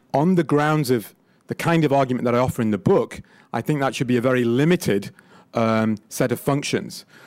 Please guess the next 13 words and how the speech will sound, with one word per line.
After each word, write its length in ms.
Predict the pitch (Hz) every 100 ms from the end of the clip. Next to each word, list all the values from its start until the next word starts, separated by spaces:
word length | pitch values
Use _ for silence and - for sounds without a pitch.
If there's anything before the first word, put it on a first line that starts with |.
| -
The 120 | 117
number 260 | 135 170 151
of 80 |
issues 280 | 151 - 139
that 120 | 127 131
we 80 |
decide 680 | 117 120 - 147 156 110 107 -
in 140 | 113
terms 320 | - 117 107
of 160 | 110 - - _ -
criminality 800 | 143 135 127 127 131 - 107 104 -
or 140 | 110 107
non-criminali-, 760 | 123 139 123 123 110 101 101